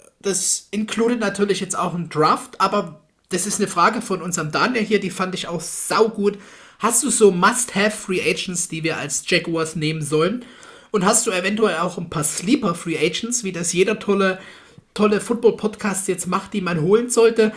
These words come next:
Wer sind so deine Guys, die die Jaguars in den Fokus nehmen sollten jetzt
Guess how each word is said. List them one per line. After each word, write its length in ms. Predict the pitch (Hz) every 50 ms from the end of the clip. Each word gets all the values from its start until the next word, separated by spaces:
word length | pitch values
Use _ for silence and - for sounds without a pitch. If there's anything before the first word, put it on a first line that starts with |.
| - - _
Wer 160 | 175 202 240
sind 200 | 247 294 277 247
so 80 | 233 233
deine 300 | 233 202 185 196 185 175
Guys, 380 | 175 151 123 165 - - -
die 120 | - 175 170
die 260 | 170 180 170 156 156
Jaguars 560 | - 180 175 175 - 196 180 175 175 - - _
in 120 | - 240 254
den 140 | 240 226 220
Fokus 480 | - - 208 196 196 185 156 - -
nehmen 240 | 139 131 127 123 127
sollten 400 | 131 - 156 143 147 143 151 147
jetzt 480 | 139 143 143 - - - - - -